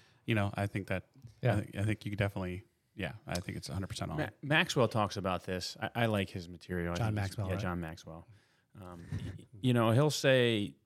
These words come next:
Speaker 3: there's a certain degree of, of natural leadership in, in people. And, like, you know, I think he's even said, "I'm one to ten," and somebody's more towards one, somebody's more towards ten. But then I, you know, I, I, I think he's even unpacked a little more, and I'd say in that,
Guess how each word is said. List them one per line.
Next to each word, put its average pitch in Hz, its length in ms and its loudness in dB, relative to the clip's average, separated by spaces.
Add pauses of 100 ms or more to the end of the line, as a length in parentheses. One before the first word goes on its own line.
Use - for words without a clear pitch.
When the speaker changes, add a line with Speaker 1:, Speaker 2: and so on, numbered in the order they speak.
(180)
Speaker 3:
there's 107 240 -2
a 104 60 -2
certain 123 340 2
degree 101 480 0
of, 90 280 -2
of 90 200 -14
natural 95 480 0
leadership 87 560 -4
in, 80 220 -10 (120)
in 80 140 -14
people. - 400 -16 (340)
And, 95 200 2
like, 90 280 0
you 98 80 -8
know, 98 80 -2
I 92 80 -2
think 98 140 -6
he's 90 100 -14
even 82 160 -16
said, 85 140 -14
"I'm 78 160 -14
one 82 180 -14
to 82 80 -18
ten," 85 280 -10
and 82 160 -8 (120)
somebody's 87 440 -16
more 104 300 2
towards 117 380 -6 (360)
one, 139 360 -6
somebody's 120 320 -14
more 113 180 -12
towards 101 260 -4
ten. 95 380 -2 (1700)
But 120 140 2
then 127 140 6
I, 123 120 4
you 120 160 0
know, 107 240 -2 (160)
I, 113 80 2
I, - 40 2 (160)
I 117 40 2
think 127 280 -2
he's 120 220 0
even 113 160 0
unpacked 107 380 0
a 113 40 -2
little 107 160 2
more, 117 240 2
and 110 100 4
I'd 107 140 2
say 107 200 0
in 101 120 2
that, 98 260 0